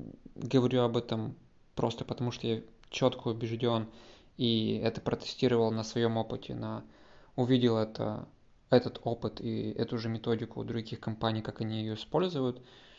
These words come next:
И в этом подкасте я расскажу, как я к этому пришёл, от каких болей и проблем мне удалось избежать, и как за счёт этого я решил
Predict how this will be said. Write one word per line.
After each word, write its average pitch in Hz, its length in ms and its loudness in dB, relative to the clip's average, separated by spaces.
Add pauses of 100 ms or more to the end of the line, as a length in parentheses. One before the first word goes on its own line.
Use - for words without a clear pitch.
(380)
И 123 680 6
в 117 60 2
этом 147 220 2
подкасте 160 580 -2
я 120 280 0
расскажу, 120 480 -4
как - 200 -4
я - 60 -6
к - 80 -16
этому 117 260 -4
пришёл, 143 440 -4
от - 200 -8
каких 120 380 -6
болей 123 280 2
и 120 40 -12
проблем 120 360 -2
мне 117 140 -4
удалось 117 460 -2
избежать, 131 560 -2 (520)
и 120 180 2
как 123 220 2
за 120 100 -2
счёт - 240 -4
этого 120 220 -4
я 113 120 0
решил 113 560 -2